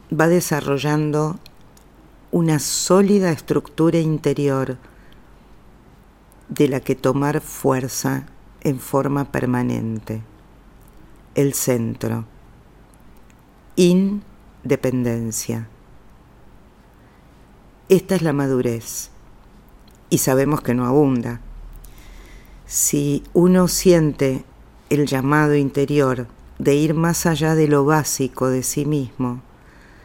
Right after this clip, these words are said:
este momento cósmico nos revela cómo hacerlo, y además Capricornio nos auspicia este tipo de trabajo.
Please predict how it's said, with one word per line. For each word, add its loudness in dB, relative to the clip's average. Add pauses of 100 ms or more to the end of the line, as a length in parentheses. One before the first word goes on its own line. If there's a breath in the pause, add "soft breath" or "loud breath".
(260 soft breath)
este 2
momento 2
cósmico -2
nos -4
revela 0 (1040 soft breath)
cómo 0
hacerlo, -4 (680)
y 0
además 0
Capricornio -2 (460 loud breath)
nos 0
auspicia -2
este 0
tipo -4
de -2
trabajo. -8